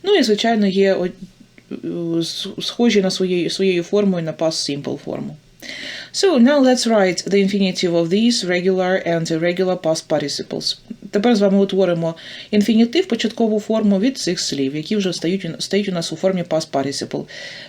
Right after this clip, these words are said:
Chosen — це choose. Нагадаємо собі. Hear — це hear. Lend — початкова форма lend, позичати. Made — make.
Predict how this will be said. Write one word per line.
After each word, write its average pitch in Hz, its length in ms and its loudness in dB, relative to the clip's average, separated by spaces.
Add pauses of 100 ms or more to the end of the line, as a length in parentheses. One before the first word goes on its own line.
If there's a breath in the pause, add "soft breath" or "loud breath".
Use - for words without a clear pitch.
(100)
Chosen — 180 580 2
це 131 120 -2
choose. 208 640 0 (1300)
Нагадаємо 185 680 0
собі. 170 460 -2 (320 loud breath)
Hear — 381 360 2
це - 180 -2
hear. 208 640 2 (1120 loud breath)
Lend — 254 840 2 (140)
початкова 190 460 0
форма 170 420 -2
lend, 180 580 0 (840)
позичати. 185 680 0 (840 loud breath)
Made — 214 640 4 (440)
make. 180 460 -2